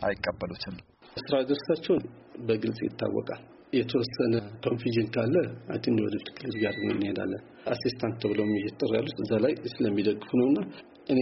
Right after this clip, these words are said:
Speaker 2: እዚህ ላይ ምንም አይነት ኮንፊውዥን አለ ብዬም አላስብም።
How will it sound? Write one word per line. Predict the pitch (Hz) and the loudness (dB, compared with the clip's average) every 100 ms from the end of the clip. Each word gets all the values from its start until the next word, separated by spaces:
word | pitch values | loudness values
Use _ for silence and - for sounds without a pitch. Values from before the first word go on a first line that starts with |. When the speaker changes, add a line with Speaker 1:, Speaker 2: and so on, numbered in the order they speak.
| 123 120 | 4 2
Speaker 2:
እዚህ | 123 120 | 2 2
ላይ | 139 120 107 104 101 101 | 4 4 2 0 -2 -4
ምንም | 101 107 107 | -2 0 2
አይነት | 113 104 - - 104 104 101 - - - | 0 -2 -4 -6 -2 -2 -2 -6 -8 -2
ኮንፊውዥን | 123 117 104 104 | 0 0 -2 0
አለ | 104 98 101 | 0 0 2
ብዬም | 107 131 | 4 4
አላስብም። | 107 98 - 151 | 2 0 2 2